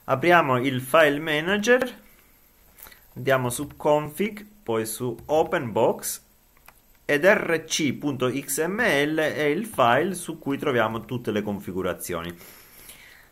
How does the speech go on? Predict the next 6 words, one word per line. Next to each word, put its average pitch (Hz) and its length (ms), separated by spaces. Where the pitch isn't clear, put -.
Intras-, 120 440
ingrandisco 120 560
un 220 120
po'. 147 260
Ad 139 220
esempio 202 840